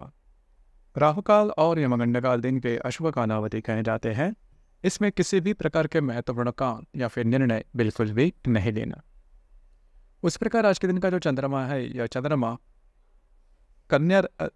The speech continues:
यह चंद्रमा सिंह राशि में भ्रमण करेगा। यह चंद्रमा गुरु के साथ केंद्र योग करने जा रहा है,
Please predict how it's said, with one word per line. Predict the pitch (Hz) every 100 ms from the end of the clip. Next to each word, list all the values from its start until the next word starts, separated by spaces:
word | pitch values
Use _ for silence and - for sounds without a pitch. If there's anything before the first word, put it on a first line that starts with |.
| _ 120
यह | 123
चंद्रमा | 151 160 139
सिंह | 135 175 196 196
राशि | 131 -
में | 131 151
भ्रमण | 117 110
करेगा। | 113 110 110 123 190 - 143
यह | 151
चंद्रमा | 180 196 196 190
गुरु | 151 185
के | 185 165
साथ | 156 151
केंद्र | 151 147 143
योग | 120 110
करने | 117 107 113
जा | 113 110
रहा | 110 107
है, | 104 196